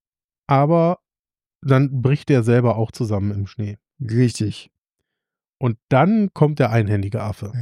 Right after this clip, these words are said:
Speaker 2: Richtig.
Speaker 1: So war das Ganze. Genau, und er scheint ihn zu verfolgen. Aber gleichzeitig erscheint auch ein Ork, den wir schon kennen. Sein alter Ausbilder, Ogur.
Speaker 2: Mhm.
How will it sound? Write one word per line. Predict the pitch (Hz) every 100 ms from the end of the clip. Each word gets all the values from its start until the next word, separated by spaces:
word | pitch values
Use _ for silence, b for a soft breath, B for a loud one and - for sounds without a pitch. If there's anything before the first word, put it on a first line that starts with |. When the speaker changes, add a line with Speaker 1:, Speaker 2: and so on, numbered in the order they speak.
| 120
Speaker 2:
Richtig. | 113 135 123 135 120 110
Speaker 1:
So | 117 135 135 104
war | 98
das | - _ -
Ganze. | 98 101 - _ _ _ _ _ _ -
Genau, | 131 117
und | 110 117
er | 110
scheint | 131 131
ihn | 131 127 127
zu | 123 127
verfolgen. | 110 - 120 110 107
Aber | - 139 170 127 147 233 - _ _ _ _ _
gleichzeitig | - 127 180 - 151 156 143
erscheint | 147 120 - 131 147 160 -
auch | 131 165 - _ _
ein | - 131
Ork, | 120 131 -
den | 135 127
wir | 127
schon | 123
kennen. | - 131 104 107 _ _ _ _ _ _ _
Sein | 120 131 -
alter | 127 127 117
Ausbilder, | 123 135 - 104 101 131 - _ _ _ _
Ogur. | 139 143 123 107 107 101 _ _
Speaker 2:
Mhm. | 147 127 117 127